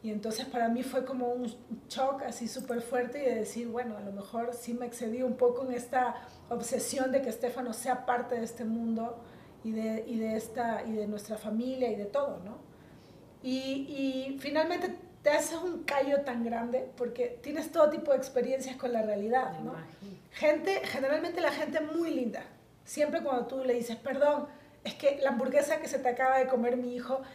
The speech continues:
Speaker 1: es, no lo hizo a propósito, tiene autismo". "Ah, no, perdón, perdón, por-, que se la lleve, que se la coma toda, no te preocupes, le compro otra", ¿no?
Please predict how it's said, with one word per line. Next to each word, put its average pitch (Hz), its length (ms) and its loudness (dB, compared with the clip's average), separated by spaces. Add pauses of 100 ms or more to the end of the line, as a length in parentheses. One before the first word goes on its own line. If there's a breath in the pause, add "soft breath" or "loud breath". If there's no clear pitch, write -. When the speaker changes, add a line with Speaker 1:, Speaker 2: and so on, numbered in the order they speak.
(220 loud breath)
Speaker 1:
es, 247 360 6
no 269 200 4
lo 277 100 12
hizo - 160 4
a 220 40 2
propósito, 254 500 4
tiene 269 180 0
autismo". 262 460 0
"Ah, 359 200 8
no, 359 220 4
perdón, 302 460 4
perdón, 247 260 2
por-, - 180 -4 (140)
que - 240 -8
se - 220 -6
la 220 80 2
lleve, 269 320 2
que - 60 -12
se 233 120 -4
la 233 100 -2
coma 269 260 -2
toda, 240 180 0
no 226 120 -4
te 262 80 -8
preocupes, 214 400 -8
le 254 120 -2
compro 311 280 2
otra", 233 220 -4 (140)
¿no? 226 120 -6